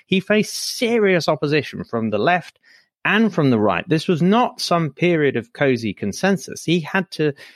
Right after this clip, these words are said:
fight hard, didn't he, to build support for these policies? I know it's a big question, Eric, but <laughs> how did he, how did he do it and do it so well, apparently?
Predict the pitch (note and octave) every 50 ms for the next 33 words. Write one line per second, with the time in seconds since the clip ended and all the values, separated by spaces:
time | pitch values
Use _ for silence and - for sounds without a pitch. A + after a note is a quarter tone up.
0 | _ _ _ _ _ _ _ _ - - A3 A#3 G#3+ - - - - - - B3+
1 | C4 A3+ C3+ F2+ - - - - A3 A3+ G3+ C3+ G#2+ G2 F#2 - A2 G2 _ -
2 | - D#3+ E3 F3 E3+ D#3 C#3+ - - C#3 - _ - G2+ D#3+ A2+ - - A#2+ G#2+
3 | A2+ G#2+ G2+ - _ - C3+ A#2 A2+ G2+ - - E2 D#2+ - - - - _ _
4 | _ _ _ _ _ _ _ _ - C#3+ C#3 D#3+ F3+ E3 C3+ - C3 - D3 C3+
5 | - - D3+ C3 - - - G#2 E2 F#2 G#2 F2+ - - - G#2 G2 - - -
6 | - E3+ - - - - A#3+ - - C#4+ F#3+ - - G#3 E3+ - - C4 - -
7 | - - - G#3 A#3+ C4+ - C#4 A#3+ C#4 B3+ G3+ F#3 F4 G4 - - - - -
8 | C3 C#3 F#3 F#3+ G3+ G3 F#3+ - - G#3 G3+ G3 G#3+ A#3+ C#3 - - - - B2
9 | _ _ - B2+ A#2+ G#2 F2+ E2+ E2 -